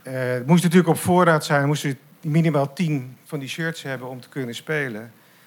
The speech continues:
Misschien was het een uitverkoopje, het kan zijn. Het waren arme arbeidersjongens. Maar toen is dat rood en wit, eh, gekozen. Het is, eh, rood en wit komt heel veel voor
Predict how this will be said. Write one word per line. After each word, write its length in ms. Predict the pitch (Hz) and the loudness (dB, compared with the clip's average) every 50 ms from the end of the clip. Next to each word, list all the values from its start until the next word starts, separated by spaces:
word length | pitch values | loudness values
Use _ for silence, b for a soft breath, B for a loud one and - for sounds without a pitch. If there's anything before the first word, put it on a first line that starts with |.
| b b b b b | b b b b b
Misschien 280 | b - - - 196 190 | b -4 2 4 4 6
was 180 | 190 180 160 | 6 4 2
het 80 | 143 156 | 2 0
een 60 | 165 | 0
uitverkoopje, 720 | 160 165 170 165 - 165 - 175 165 165 165 165 - - 165 | 2 2 0 0 -4 -6 -2 0 2 2 0 -2 -4 -8 -8
het 120 | 156 147 | -8 -6
kan 220 | - - 160 156 | -4 -4 -4 -4
zijn. 360 | 135 131 147 147 156 165 165 160 | -4 -4 -4 -4 -4 -4 -6 -6
Het 220 | 156 147 139 131 | -8 -8 -8 -6
waren 300 | 151 147 139 135 139 143 | -6 -4 -4 -4 -4 -2
arme 680 | 143 151 156 156 143 143 143 139 135 135 131 131 127 107 95 | 0 2 2 2 2 0 -2 -2 -2 -4 -4 -6 -8 -8 -2
arbeidersjongens. 800 | - 165 165 160 170 165 156 156 151 - 165 160 165 170 165 - | 0 0 2 4 2 2 2 0 -2 -2 0 0 2 0 0 0
Maar 300 | - 170 165 165 165 165 - | 2 2 2 2 0 -2 -6
toen 160 | - 190 180 | -6 -6 -4
is 120 | 175 160 | -4 -6
dat 140 | - 165 143 | -6 -6 -2
rood 240 | 160 165 170 165 165 | 2 2 2 4 2
en 100 | 156 143 | 0 0
wit, 300 | 143 165 160 165 - - 143 | 0 -2 -4 -6 -8 -10 -8
eh, 60 | 135 127 120 117 117 - b b b b b b b b b b b b | -6 -6 -6 -8 -12 -16 b b b b b b b b b b b b
gekozen. 540 | - - 127 - 175 156 160 185 180 175 | -18 -12 0 4 6 6 6 6 4 2
Het 100 | 202 185 | 2 2
is, 180 | 196 196 160 156 | 2 0 0 0
eh, 140 | 175 170 160 - - - - - | -2 -4 -4 -6 -10 -16 -6 -2
rood 240 | 160 180 175 170 | 0 2 2 2
en 100 | 180 170 | 2 2
wit 200 | 165 175 190 180 - | 4 4 4 2 2
komt 180 | - 170 151 147 | -2 -4 0 2
heel 160 | 160 170 160 | 4 4 4
veel 160 | - 156 143 | 4 2 -2
voor 600 | 120 - - - 160 156 165 185 190 208 233 208 | -2 -4 -4 0 2 4 4 4 4 2 0 -4